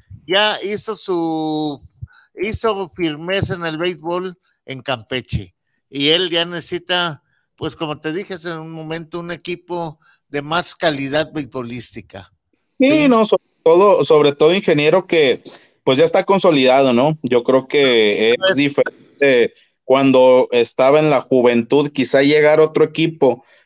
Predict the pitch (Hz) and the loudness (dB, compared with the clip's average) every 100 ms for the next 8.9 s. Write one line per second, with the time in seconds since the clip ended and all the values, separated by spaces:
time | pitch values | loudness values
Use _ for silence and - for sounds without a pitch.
0 | _ 131 131 151 170 160 156 165 165 165 | _ 2 4 4 4 2 2 2 2 2
1 | 175 139 147 170 170 131 110 - 123 151 | 2 4 4 2 2 0 0 -2 0 0
2 | 165 160 139 135 123 120 113 110 117 110 | 0 0 0 0 0 0 0 -2 -2 0
3 | 107 113 143 156 139 113 107 - 127 151 | 2 4 4 4 4 2 -2 2 4 4
4 | 156 - _ 123 135 151 123 120 107 110 | 2 -4 _ 0 0 0 0 0 -2 0
5 | 110 120 - 147 - - - _ - 107 | 0 0 0 -2 -2 -20 -20 _ -6 -4
6 | 117 107 107 123 123 120 123 120 127 123 | 0 2 2 2 0 0 -2 0 -2 0
7 | 101 190 104 - 113 - - 185 - - | 0 0 -2 -2 -4 -4 -8 -2 -2 -2
8 | - _ _ _ 92 95 92 95 | -10 _ _ _ -2 -2 0 -4